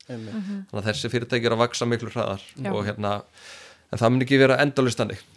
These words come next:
Speaker 2: Nei.
Speaker 3: Það, sagan segir okkur það.
Speaker 2: Nei.
Speaker 3: Og, hérna, það er náttúrulega ómögulegt að spá fyrir um og ég væri ekki, hérna, starfandi á samkynsheftirliti á Íslandi eða í þessum
Speaker 2: <laughs>
Speaker 3: hlaðvarpsþætti ef að ég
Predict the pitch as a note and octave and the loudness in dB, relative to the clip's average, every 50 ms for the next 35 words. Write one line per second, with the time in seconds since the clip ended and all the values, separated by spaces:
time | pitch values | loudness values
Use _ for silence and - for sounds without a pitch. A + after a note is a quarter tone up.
0 | - - - G#3+ G#3+ G#3+ A3 A#3+ A#2 A2+ G#2+ - _ - - - - B2+ B2 C3 | -14 -6 0 2 2 4 4 2 0 0 -2 -6 _ -18 -10 -4 0 0 2 2
1 | B2+ A#2+ C3+ B2+ B2 A#2+ A2 A2+ A2 A2+ G2+ G2+ G2+ - _ _ _ _ _ - | 0 0 0 0 0 0 0 -2 -2 -2 -4 -4 -6 -10 _ _ _ _ _ -8
2 | A3 G#3+ G#3+ A3 A3+ - G#2+ G2+ G#2 G#2+ - - _ - A#2 G#2+ G#2 - - - | -6 -4 -2 -2 -2 0 0 0 0 0 -4 -8 _ -8 -6 -6 -6 -6 -6 -6
3 | G#2 G2+ G#2 G2+ - - _ _ _ _ _ _ _ _ _ - - - _ _ | -4 -4 -4 -6 -8 -14 _ _ _ _ _ _ _ _ _ -20 -20 -20 _ _
4 | _ _ _ _ _ - - - G#2+ G2 - A2+ A2 A2 A2 - A2+ A2+ B2 B2 | _ _ _ _ _ -14 -10 -8 -8 -6 -4 -2 0 0 0 0 0 0 0 2
5 | A#2+ A#2+ A2+ A2+ A2+ - A2+ A2+ A2+ A2+ A2 - G2 G2 - - _ _ - - | 2 2 2 2 -2 0 2 2 4 2 2 -2 -8 -12 -14 -16 _ _ -20 -20
6 | - - - B2 A#2 A#2+ A#2+ A#2 B2+ A#2+ A#2 A2+ A#2 A#2 A#2 A#2 A#2 A2+ A2 A2 | -16 -4 0 2 2 2 2 0 0 -2 -2 0 -2 -2 -2 -2 -2 0 0 2
7 | A2 A2 G#2+ A2+ A2+ A2 - - - _ - - A#2 - _ - A#2 A2 A2 G#2 | 2 2 0 0 -2 -2 -4 -6 -10 _ -8 -8 -8 -8 _ -4 -2 -2 -2 -2
8 | - - _ _ - A2+ A2 A2 A2+ - A2+ A2 G#2+ A#2+ - - A#2+ A#2 A2+ A2 | -4 -10 _ _ -6 -6 -6 -6 -6 -8 -6 -6 -6 -6 -4 -4 -2 -2 -2 -2
9 | A2 A#2 A2+ A2 G#2+ G#2+ G#2+ - - - A#2 - A#2 A2+ A#2 - A#2 A2+ - A#2+ | 0 0 0 2 2 0 0 -4 -6 -8 -6 -4 -4 -4 -2 -4 -6 -4 -4 -4
10 | A2+ - A#2+ G#2 - A2+ A#2 A#2+ - A#2+ G#2+ - A#2+ A#2 A2+ - _ _ _ _ | -4 -4 -4 -4 -2 -2 -2 -2 -4 -6 -6 -4 -4 -4 -4 -8 _ _ _ _
11 | - D3+ - A2+ A2+ G#2+ G#2 - - A#2 - A#2+ A2+ G2+ A2+ A#2 A#2 A#2 A#2 G#2+ | -14 -10 -4 -2 0 0 0 0 -2 -4 -2 0 0 2 4 4 2 2 2 -2
12 | - - A2+ A2 - - - A2+ - - - - _ - A#3 - A2+ G#2+ G#2+ G#2+ | -4 -4 -6 -6 -4 -8 -8 -8 -10 -14 -20 -16 _ -2 0 0 0 2 2 4
13 | G#2+ A2 A2+ A2 G#2+ G#2+ - | 4 4 4 4 2 0 -2